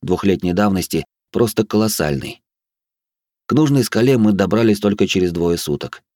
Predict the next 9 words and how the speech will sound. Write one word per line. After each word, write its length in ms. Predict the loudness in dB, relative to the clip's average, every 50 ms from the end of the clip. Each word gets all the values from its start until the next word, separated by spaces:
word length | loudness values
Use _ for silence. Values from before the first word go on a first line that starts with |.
| _ _ _ _
Один 320 | -4 0 2 2 2 2
день 200 | 4 2 2 2
потратили 420 | 2 0 0 0 0 2 2 2 4
на 120 | 4 2
сопряжение, 580 | 0 0 -2 -2 0 2 2 2 2 2 2 0
чтобы 300 | 0 -2 -2 0 0 -2
открыть 300 | -2 0 0 0 0 0
семнадцатый 540 | -2 -2 -2 -2 -4 -4 -6 -6 -6 -6 -4
узел. 340 | -4 -4 -4 -4 -4 -6 -8